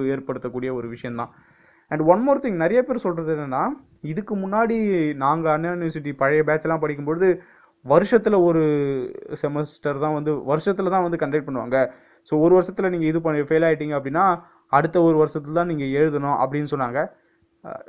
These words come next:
அவங்களுக்கு என்ன சொல்ல விரும்புறோம் அப்படின்னா, அப்போ இருந்த சிஸ்டம் வேற,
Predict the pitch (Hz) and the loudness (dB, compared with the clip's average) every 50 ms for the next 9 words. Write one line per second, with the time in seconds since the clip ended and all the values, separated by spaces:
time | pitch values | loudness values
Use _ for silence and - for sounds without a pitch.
0 | - - - 151 180 208 214 214 208 190 196 190 190 196 196 185 170 165 165 156 | -8 0 4 4 6 8 8 6 6 6 4 0 0 -2 0 0 2 2 4 2
1 | 156 151 147 143 143 139 131 123 131 131 147 160 196 269 285 - _ _ _ - | 2 0 0 -4 -4 -4 -4 -4 -4 -4 -2 -2 -2 -4 -6 -14 _ _ _ -4
2 | 147 143 - - - 196 190 185 180 180 190 196 196 190 185 - 151 - - - | -4 -4 -2 -2 -2 0 2 2 2 2 0 -2 -6 -6 -6 -6 -8 -6 -2 -2
3 | 175 170 156 131 131 131 135 131 | -2 -2 -2 -2 -2 -2 -2 -2